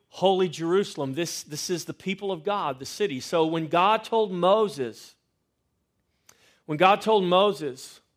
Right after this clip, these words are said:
when he was there on Sinai and God was giving him the Torah, when God told Moses, "Ca-, I will cause every male to appear before me in the place in which I will cause my name to dwell forever,"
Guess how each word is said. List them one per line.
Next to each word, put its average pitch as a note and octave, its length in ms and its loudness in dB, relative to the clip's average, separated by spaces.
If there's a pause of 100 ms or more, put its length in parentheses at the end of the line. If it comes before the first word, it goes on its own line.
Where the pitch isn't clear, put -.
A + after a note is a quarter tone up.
(800)
when A#2 100 -20
he D#3+ 160 -2
was E3+ 220 -2
there F3+ 280 4
on D#3+ 180 -2
Sinai D#3 720 0
and B2+ 160 -8
God D3 320 2
was C#3 220 -10 (120)
giving E3+ 360 0
him C#3+ 360 -4
the C3 100 -6
Torah, C#3+ 640 0 (360)
when C#3+ 140 -10
God D#3+ 260 4
told F3+ 240 0
Moses, D#3+ 600 0 (340)
"Ca-, - 200 0
I E3 240 4
will F#3 160 2
cause D#3+ 500 2 (260)
every G3 340 4
male F3 380 4
to F3 180 -6
appear F#3 380 -2
before E3+ 420 -2
me C#3+ 380 -6 (580)
in E3+ 140 2
the D#3+ 80 0
place G#3+ 580 0
in E3 160 -6
which F3+ 300 -2
I E3 220 0
will F#3 160 -2
cause F3 500 0
my D#3+ 240 0
name F3+ 540 -4
to E3+ 100 -10
dwell E3 320 0
forever," D3 760 -2